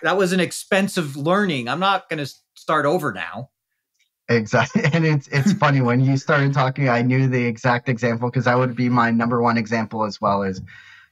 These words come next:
Speaker 2: you know, that, that was just a learning opportunity. And, and again, it, it's an expensive mistake, but it's still something we have to learn from.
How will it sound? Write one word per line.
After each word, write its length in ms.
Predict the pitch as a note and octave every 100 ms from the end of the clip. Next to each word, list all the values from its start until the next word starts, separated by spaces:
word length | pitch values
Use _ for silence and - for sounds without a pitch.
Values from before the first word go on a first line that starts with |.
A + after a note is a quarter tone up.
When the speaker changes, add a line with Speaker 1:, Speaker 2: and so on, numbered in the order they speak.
| -
Speaker 2:
you 80 | A#2
know, 260 | G2+ G#2+ - _ - - _ _
that, 260 | - A#2 -
that 100 | D#3+
was 140 | D#3
just 180 | E3+ D#3+
a 40 | E3+
learning 320 | F3+ G#3 F#3
opportunity. 580 | G2+ - - G#2 G2 G#2
And, 320 | G#2 G#2 G2+
and 120 | A#2
again, 220 | A2+ C#3 G#2
it, 160 | G#2 G#2
it's 160 | A2 -
an 80 | A2
expensive 480 | - - B2 D#3
mistake, 460 | D#3 D#3+ - G3 -
but 100 | C#3
it's 140 | C3+
still 400 | - D3 C3+ B2+ - _ _ _
something 360 | - C#3+ C3+ B2+
we 100 | B2
have 100 | A#2+
to 100 | A#2
learn 240 | A2+ A2+
from. 340 | A2+ - -